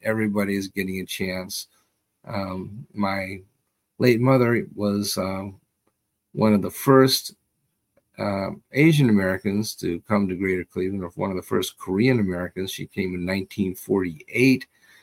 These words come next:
after World War Two, before the Korean War. And, uh, she eventually became a teacher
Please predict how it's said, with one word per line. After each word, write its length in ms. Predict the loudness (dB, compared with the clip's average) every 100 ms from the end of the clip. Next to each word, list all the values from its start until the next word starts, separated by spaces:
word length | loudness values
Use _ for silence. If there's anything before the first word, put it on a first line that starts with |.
| _
after 320 | -4 -4 0 2
World 280 | 4 4
War 160 | 2 -2
Two, 300 | 0 4 4
before 560 | 2 -6 2 6 6 6
the 140 | 0
Korean 500 | -4 -2 0 -2 -4
War. 340 | -4 -2 -4 -8 _ _ _ _ _ _ -6
And, 380 | -2 0 -2 -4
uh, 100 | -6
she 240 | -2 2
eventually 400 | 4 4 4 2
became 420 | 0 0 2 2 2
a 220 | -2 -6 -10 _ -4
teacher 560 | -2 0 0 0 0